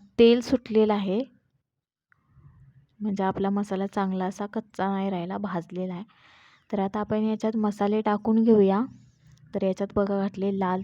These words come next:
तिखट, हे तुम्ही आवडीनुसार कमी जास्त करू शकता. लाल तिखट घातल्यानंतर टाकले पाव चमचा हळद, त्याच्यानंतर गरम मसाला,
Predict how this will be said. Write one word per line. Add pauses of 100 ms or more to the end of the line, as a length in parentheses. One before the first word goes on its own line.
तिखट, (500)
हे (100)
तुम्ही
आवडीनुसार
कमी
जास्त (120)
करू
शकता. (920)
लाल
तिखट
घातल्यानंतर
टाकले
पाव
चमचा
हळद, (2250)
त्याच्यानंतर (120)
गरम
मसाला,